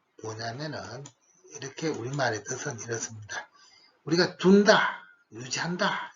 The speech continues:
이라는 것은 항상 그 속에 두 개가 있다 이런 말에 두 개 있다. 아, 이 말은 우리말로 이렇게 해석을 해서 그런데, 음, 아니, 아, 우리말로 해석 아니고 영어로 이렇게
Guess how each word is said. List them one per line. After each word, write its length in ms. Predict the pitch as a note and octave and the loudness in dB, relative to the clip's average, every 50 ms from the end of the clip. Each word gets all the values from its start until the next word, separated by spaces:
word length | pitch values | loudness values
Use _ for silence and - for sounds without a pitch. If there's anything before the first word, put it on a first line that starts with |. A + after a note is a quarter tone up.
| _ | _
이라는 280 | - D3 E3+ F3+ F#3 E3+ | -8 -6 -4 -4 -4 -4
것은 400 | D3+ D3 - E3+ F3+ F#3+ F#3 F#3+ - - _ _ _ _ _ _ | -6 -6 -6 -6 -6 -6 -6 -10 -16 -20 _ _ _ _ _ _
항상 380 | - A#2+ A#2+ A#2+ C3 D#3 D#3 D3 | -14 -14 -12 -10 -8 -8 -8 -8
그 180 | - D3 D#3 | -6 -6 -6
속에 540 | D#3 - D#3 D#3+ E3+ E3+ G3 G3+ G3+ G3+ G3+ _ _ _ - | -6 -4 -6 -6 -2 2 4 4 4 2 -2 _ _ _ -20
두 260 | - B2 C3 C#3+ D3+ | -18 -16 -14 -14 -2
개가 460 | - G3 G3 G3 G#3+ A3 G#3+ A3 - - - - - | 2 2 2 4 2 0 0 0 -6 -14 -20 -14 -12
있다 600 | - - - - _ - - - - - - - - - | -10 -10 -10 -14 _ -6 -4 -2 -2 -2 -4 -6 -10 -14
이런 200 | - - G2+ G#2+ | -16 -16 -18 -16
말에 160 | G#2+ - - - _ _ | -16 -16 -18 -18 _ _
두 180 | - - B2 B2 | -20 -20 -16 -14
개 120 | D3+ D#3+ | -12 -12
있다. 240 | D3 - _ - - - - - _ _ _ _ - - - - - - - - - - - _ _ | -12 -14 _ -18 -18 -18 -20 -20 _ _ _ _ -20 -18 -16 -14 -14 -14 -14 -16 -18 -20 -20 _ _
아, 100 | - E3 | 2 2
이 180 | D#3+ E3 G3 A3+ | 4 6 8 10
말은 720 | A#3 A3 G3 G3 G3+ A#3 G#3 D#3 D3 E3 F3 D#3 C#3 C3+ | 10 10 10 10 8 6 2 2 0 -2 -4 -4 -6 -6
우리말로 500 | C#3+ E3 G#3 A3 G#3 D#3+ D#3+ F3 F3+ D#3+ | -2 -2 0 2 2 0 2 0 -2 -2
이렇게 540 | C3 A#2 C#3 C3+ - - C#3+ A#2+ G#2 - - _ _ _ _ _ _ - - | -4 -6 -8 -12 -10 -10 -8 -8 -8 -10 -12 _ _ _ _ _ _ -8 -6
해석을 440 | F3+ F#3 F#3 G#3+ A3+ A#3+ A#3+ F#3+ | -4 -4 2 2 4 4 4 2
해서 240 | C#3 A#2+ - - A#2+ | 2 -2 -6 -12 -12
그런데, 720 | A2+ A2 A2+ G#2+ G#2+ A2 G#2+ G#2+ G#2 G#2 A2+ A#2+ A#2 - - _ _ _ _ _ _ | -12 -10 -12 -12 -14 -14 -14 -12 -12 -10 -8 -8 -10 -10 -12 _ _ _ _ _ _
음, 280 | B2+ B2 A#2+ A#2 A#2 A#2 | -16 -16 -14 -14 -12 -10
아니, 300 | B2+ B2+ B2 A#2+ A2+ A#2 | -10 -10 -10 -8 -8 -8
아, 200 | A#2 - - B2+ | -8 -6 -8 -8
우리말로 340 | A#2+ B2 D3+ E3 D#3+ C#3+ B2+ | -6 -4 -2 0 2 2 0
해석 260 | B2 A#2+ - - D3 | 0 -4 -4 -4 -4
아니고 420 | B2 A2 G#2+ A2+ A#2 B2 C#3+ C#3 A#2+ | -2 -2 -4 -6 -8 -8 -6 -4 -4
영어로 400 | G#2+ A#2 C3 D3+ F#3+ G#3+ A3+ G3+ | -4 -2 2 6 10 10 10 10
이렇게 180 | - - - | 10 6 -2